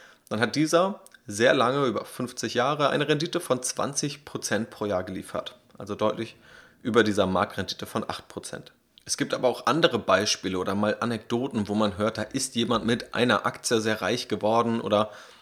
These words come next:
ja, andere Menschen, die sagen, sie sind durch das Investieren oder durch bestimmte Dinge sehr reich geworden. Und das gilt dann nicht nur bei Aktien, aber fast bei all diesen Geschichten muss man kritisch hinschauen und die auf unterschiedlichste Aspekte prüfen. Dass Warren Buffett diese zwanzig Prozent pro Jahr geliefert hat,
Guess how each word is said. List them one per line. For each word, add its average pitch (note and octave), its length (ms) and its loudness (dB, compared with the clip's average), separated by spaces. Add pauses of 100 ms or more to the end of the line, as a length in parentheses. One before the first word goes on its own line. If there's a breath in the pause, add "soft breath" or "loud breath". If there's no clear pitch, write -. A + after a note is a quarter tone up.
(140 loud breath)
ja, - 60 2
andere C#3 280 6
Menschen, A#2+ 360 2
die C3 320 0
sagen, G#2 320 4
sie G2 80 -12
sind A2+ 240 -2
durch C3+ 160 0
das - 160 -6
Investieren A#2 580 0
oder A2+ 160 -4
durch G2+ 220 -4
bestimmte G2 320 -6
Dinge F#2+ 260 -2
sehr F2+ 200 -6
reich - 200 -8
geworden. - 380 -8 (460 loud breath)
Und B2 280 2 (280)
das - 160 -4
gilt C#3+ 140 0
dann C3 120 6
nicht C#3 220 -2
nur E3+ 100 2
bei C3 140 4
Aktien, C3+ 300 -4
aber A2+ 180 0
fast - 320 -10
bei - 180 -2
all D3+ 220 2
diesen C3+ 260 -2
Geschichten - 420 -2
muss A#2 200 -4
man A#2+ 160 -2
kritisch - 400 -6
hinschauen C3 460 2 (220 loud breath)
und A2 180 -4
die A#2 60 8
auf - 120 0
unterschiedlichste A2+ 680 -2
Aspekte - 420 -6
prüfen. - 400 -12 (400 loud breath)
Dass G#2 200 -2
Warren B2+ 260 8
Buffett C3 280 4
diese B2 200 -2
zwanzig B2+ 360 0
Prozent A#2+ 320 -2
pro - 120 -2
Jahr G#2+ 140 0
geliefert G#2+ 400 -2
hat, A#2+ 160 -4